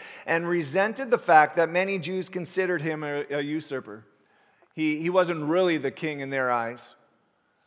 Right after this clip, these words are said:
and they didn't view him as the king, and he didn't like that very much. Later in his life, he, he became very paranoid, and, uh, and he was known for that, and he was known for his jealousy.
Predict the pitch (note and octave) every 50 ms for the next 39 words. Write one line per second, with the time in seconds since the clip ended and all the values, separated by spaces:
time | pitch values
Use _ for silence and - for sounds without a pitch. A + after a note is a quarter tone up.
0 | _ - B2 C3+ C#3+ D3 D#3 E3 D#3+ D#3+ D#3 D3 C#3 C3 C3 B2+ A#2 C#3 D#3+ F3
1 | F#3+ F#3 D#3 D3+ D3 D3 C#3+ C#3 C3+ B2 A#2 B2+ A#2+ - - B2+ A#2+ A2+ A2 G#2+
2 | A2+ _ _ _ _ _ _ _ _ _ _ _ _ _ _ _ - A#2 A2+ A2
3 | A#2+ D3 D#3 D3+ D3+ D#3 D#3 D3+ C#3 C3 C3 B2+ C3 C3 C3 A2+ - A2+ A2+ G#2+
4 | G#2 G2+ A2 A#2 A2 G#2+ A2 G#2+ G#2 G2+ G2+ - - - - - - _ _ _
5 | _ _ _ _ _ _ _ _ _ _ _ _ _ _ _ _ _ _ _ -
6 | _ - D3+ E3+ G3+ G3+ G3 F#3+ F3+ F3 E3 C#3 C3+ D#3+ D3+ D3+ D3+ D#3+ E3 D#3
7 | D#3 D#3 D#3 D#3+ D#3+ D3+ E3+ D#3 - E3+ E3+ D#3+ D3+ D#3 D3 C#3 D#3+ E3+ E3+ E3
8 | D3+ - - D#3 D#3 E3 E3 D#3+ D3+ C#3 C3 B2+ A#2+ A2+ - - _ _ _ _
9 | _ _ _ _ _ _ _ _ _ _ _ _ _ _ _ _ _ _ _ _
10 | _ _ _ - G#2+ C3+ D3 D3 D3 D3+ D3+ D3+ D3+ D3 D3+ D3 D3+ D3+ D3+ D3+
11 | C#3+ B2 C3+ D3 D#3 E3 F3 F3+ F3+ - D3+ D3 C#3 C3+ C3 C3+ C3+ C3+ A#2+ B2+
12 | D3 D3+ D#3+ E3 D3+ - D#3+ C#3+ C3+ A2 A2+ A#2 D3+ D3 D#3+ E3 - - D3+ C3+